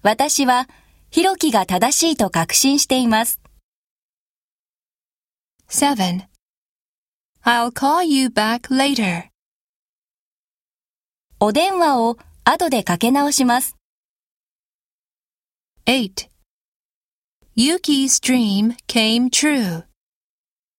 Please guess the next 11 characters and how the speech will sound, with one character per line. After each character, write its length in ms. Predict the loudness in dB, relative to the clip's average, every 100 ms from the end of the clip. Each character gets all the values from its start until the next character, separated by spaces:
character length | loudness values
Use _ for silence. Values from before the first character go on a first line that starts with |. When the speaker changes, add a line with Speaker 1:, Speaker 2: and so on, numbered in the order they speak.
| _ _ _ _ _ _ _ _ _ _ _ -20 _
Speaker 1:
ユ 140 | -2
キ 160 | 0 0
の 140 | 2
夢 300 | 2 2 2
が 220 | 2 0 -2 -12 _ -2
実 280 | 0 2 0
現 260 | 0 2
し 80 | 2
ま 140 | 2
し 80 | 0
た。 220 | 0 0